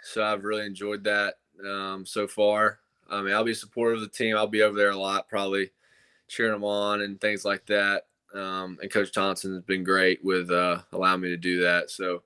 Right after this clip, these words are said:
it will be a lot better, um, as far as recovery on the weekends and things like that. Have a little more of a,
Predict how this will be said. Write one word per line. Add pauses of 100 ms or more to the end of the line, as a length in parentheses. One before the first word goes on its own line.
(1000)
it
will
be
a
lot (140)
better, (180)
um,
as
far
as
recovery
on
the
weekends
and
things
like
that. (160)
Have
a
little
more
of
a,